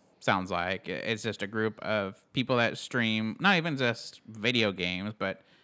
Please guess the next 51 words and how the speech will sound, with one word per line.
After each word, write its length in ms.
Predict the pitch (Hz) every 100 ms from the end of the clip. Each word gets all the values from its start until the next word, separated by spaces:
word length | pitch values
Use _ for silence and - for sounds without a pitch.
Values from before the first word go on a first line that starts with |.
| _ -
majority 320 | 92 82 85
of 100 | 80
them 140 | 87
are 80 | 85
video 260 | - 90 90
game 220 | 90 90
streamers. 420 | - 117 113 107 - - - - - -
Uh, 240 | - 107 101
but 160 | 104
people 220 | - 139 127
just 380 | 117 - - 120
that 320 | 107 98 - _ _ _ _ _ _ _ _ _ _ -
on 140 | 139
their 100 | 139
free 240 | 127 135 127
time, 200 | 127 117
they 120 | 110
like 180 | 113 107
to, 120 | 113
like, 200 | 101 98
stream 680 | - - 123 110 110 107 104
while 200 | 101 98
they 160 | 95 101
talk 560 | - 101 101 98 -
or 140 | 92 98
while 180 | 101
they 220 | 101 95 95
do 400 | 117 123 131 -
art 560 | 113 110 107 98 -
or 140 | 76 95
kinda 240 | 190 180
just 160 | 139 -
random 240 | 113 107
stuff 180 | - 101
like 200 | 95 92
that. 260 | 104 104 -
And 120 | 107
it's 100 | 107
just, 140 | 110
like, 140 | 110 104
a 40 |
group 260 | 104 113 110
of 120 | 104
us 220 | 104 101
that 120 | 104
are 80 | 98
helping 380 | 92 104 92 92
each 200 | 95 -
other, 360 | 101 87 87 104
whether 240 | 110 101
it's 280 | 95 -